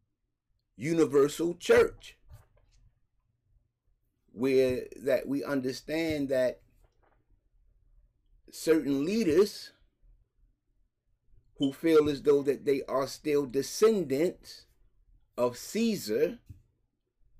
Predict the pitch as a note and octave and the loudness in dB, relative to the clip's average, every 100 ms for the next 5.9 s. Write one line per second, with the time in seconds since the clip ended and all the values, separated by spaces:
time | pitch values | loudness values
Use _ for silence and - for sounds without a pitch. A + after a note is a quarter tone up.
0 | _ _ _ _ - A2+ G#2+ G#2 F2 D#2+ | _ _ _ _ -10 -6 -2 -2 -4 -6
1 | D2+ - - - - - - - - - | -6 -8 -16 -20 -20 -18 -16 -16 -16 -18
2 | - - - - - - - - - - | -20 -20 -20 -20 -20 -20 -20 -20 -20 -20
3 | - - - - C#3+ B2 B2 - - - | -20 -20 -18 -2 2 2 0 -6 -12 -14
4 | - - - - - - - - - - | -14 -14 -14 -16 -18 -20 -20 -20 -18 -16
5 | A2+ D#3+ D3+ A2 C3 F#3+ B3 D#3+ A#3+ | -2 0 0 -4 -2 0 2 0 -6